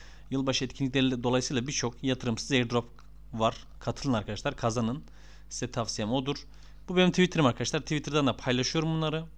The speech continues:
Ee, ve bir sürü çekiliş yapıyoruz. Yani habire para dağıtıyoruz. Yani aslında burada YouTube'dan veya diğer yerlerden kazandığım paranın neredeyse tamamını ben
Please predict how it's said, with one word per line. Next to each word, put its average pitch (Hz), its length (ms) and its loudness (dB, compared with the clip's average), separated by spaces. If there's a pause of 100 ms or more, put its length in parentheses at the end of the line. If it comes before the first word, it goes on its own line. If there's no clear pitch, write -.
(240)
Ee, 110 480 -4
ve 135 240 0
bir 156 40 -4
sürü 131 180 -8
çekiliş 135 360 -4
yapıyoruz. 107 320 -6
Yani 110 180 -2 (100)
habire 120 240 6
para 123 240 0
dağıtıyoruz. 104 540 -4 (420)
Yani 135 300 4
aslında 139 460 2
burada 135 340 0 (420)
YouTube'dan 147 480 2
veya 139 220 4
diğer 156 180 6
yerlerden 131 280 6
kazandığım 135 440 4
paranın 139 340 4
neredeyse 131 360 2
tamamını 143 460 2
ben 143 80 4